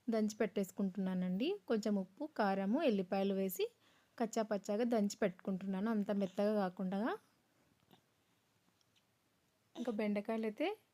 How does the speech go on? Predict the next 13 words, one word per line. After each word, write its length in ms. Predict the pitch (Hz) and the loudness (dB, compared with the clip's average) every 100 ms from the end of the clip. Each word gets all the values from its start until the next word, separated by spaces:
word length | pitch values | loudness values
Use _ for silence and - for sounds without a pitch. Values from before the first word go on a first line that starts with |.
| _ | _
వేగిపోయాయండి, 880 | 226 214 214 233 220 202 190 190 277 | 2 2 2 0 2 2 0 -2 -4
పక్కన 340 | - 233 233 247 | -6 -8 -6 -4
ప్లేట్లోకి 440 | 233 196 214 214 | -4 -4 -4 -4
తీసేసుకుంటాను. 1000 | 214 190 214 196 - 190 180 180 202 370 - _ _ _ _ _ _ _ _ _ _ _ _ - 220 | -6 -6 -4 -6 -6 -8 -6 -4 -4 -6 -10 _ _ _ _ _ _ _ _ _ _ _ _ -8 -8
కుక్-, 340 | 214 202 - | -8 -12 -8
ఆ, 320 | 233 220 208 | -4 -2 -2
పెసరపప్పు 600 | 202 208 226 226 233 233 | -2 -2 -2 -2 -2 0
కూడా 460 | 226 233 269 240 190 | 0 2 2 2 2
ఉడికిపోయిందండి. 960 | 190 190 - 220 208 196 185 202 381 - _ _ _ _ _ _ _ _ _ _ _ _ _ _ - | 0 -4 -4 0 0 0 -2 -2 -4 -6 _ _ _ _ _ _ _ _ _ _ _ _ _ _ -12
ఫస్ట్ 200 | 202 - | -10 -6
బెండకాయ 420 | 202 202 196 214 208 | -4 -2 -2 -4 -4
ఫ్రై 260 | 214 196 | -4 -4
అయితే 400 | 196 190 294 415 | -4 -2 -2 -4